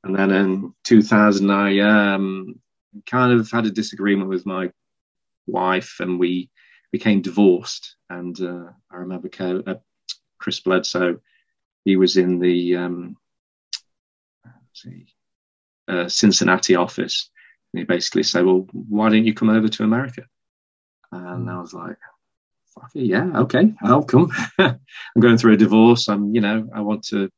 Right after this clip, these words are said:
move. And, uh, there was, uh, the design team there. There was, uh, Steve Saunders, Dave Andrews,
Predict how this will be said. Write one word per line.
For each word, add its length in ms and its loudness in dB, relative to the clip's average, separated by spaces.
move. 420 6
And, 260 -4
uh, 80 -4
there 160 4
was, 180 4
uh, 400 4
the 160 -2
design 400 4
team 260 -4
there. 280 -2
There 120 -4
was, 320 -6
uh, 460 -4
Steve 300 0
Saunders, 840 -2
Dave 200 -2
Andrews, 920 -4